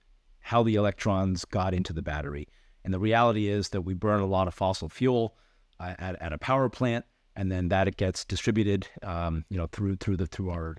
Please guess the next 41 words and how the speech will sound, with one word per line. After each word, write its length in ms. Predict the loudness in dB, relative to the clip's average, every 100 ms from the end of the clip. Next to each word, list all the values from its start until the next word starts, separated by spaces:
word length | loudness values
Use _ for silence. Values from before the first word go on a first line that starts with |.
| -2
networks. 480 | -2 2 0 -2 -12 _ _ _ -4
But 100 | -2
we 80 |
just 240 | 0 -2 2
don't 240 | 0 0
have 320 | -2 0 2
enough 500 | 2 0 -2 -6 -20 _ _ -8
of 160 | -2
these 320 | 0 2 0
power 340 | -4 2 4 4
generation 540 | 2 2 2 2 0
plants, 420 | 0 0 0 -2 -6
and, 200 | -4 -2
and 160 | -2 0
the 100 | 0
distribution 760 | -2 -2 0 2 2 2 2 -2
networks 480 | -4 -4 -2 -4 -2
are, 160 | -4 -4
are 160 | -6 -4
too 320 | 0 2 0 _ _ -20 _
fragile, 560 | -4 0 0 -2 -6 _ _ _ _ -12
right? 240 | -6 -4 -6 _ _ -20
Four 340 | -10 0 2
gas 260 | 4 4 2
stations, 480 | 0 -2 -2 -4 -4
if 140 | -4
you 60 | 0
look 140 | 2
at 100 | 0
the 140 | 0 0
energy 400 | 2 2 2 0
that 180 | -2 -6
flows 640 | -2 0 2 0 -2 -10
through 280 | -4 -2 -2
four 360 | -4 0 2
gas 260 | 4 2 2
stations 460 | 0 -2 0 -2 -2
per 180 | -2
unit 300 | 0 2 2
of 100 | 0
time, 420 | -4 0 2 0